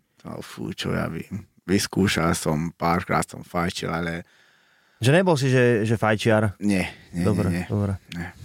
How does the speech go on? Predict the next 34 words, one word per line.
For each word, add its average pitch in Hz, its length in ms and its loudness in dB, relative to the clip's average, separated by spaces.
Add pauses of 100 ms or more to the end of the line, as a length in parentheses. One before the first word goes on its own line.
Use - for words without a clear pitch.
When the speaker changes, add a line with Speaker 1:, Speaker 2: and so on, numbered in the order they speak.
(140)
Speaker 2:
Alkohol 135 400 4
sem 123 180 2
tam 95 220 0
padol 113 340 0
teda? 120 260 2
Speaker 1:
Alkohol 92 280 -4
sem 95 260 -6
tam 85 160 -10
Speaker 2:
No 87 100 2
dobre, 175 220 4
a 101 80 2
Speaker 1:
padol. 117 80 4
Speaker 2:
s 113 60 2
Attilkom, 143 320 2
kedy 156 180 2
ste 143 120 -2
sa 127 100 2
zoznámili? 110 440 4
Jak 110 160 4
to 127 80 2
vzniklo, 101 300 2
ten 95 140 2
príbeh 92 260 2
s 92 80 4
Attilom? 90 300 2
Speaker 1:
S 82 100 -4
Attilkom? 107 640 -2
S - 100 -8
Attilkom 117 400 0
sme 107 160 -2
sa 107 180 -4
poznali 104 480 0
už 90 180 0
dlho, 104 360 2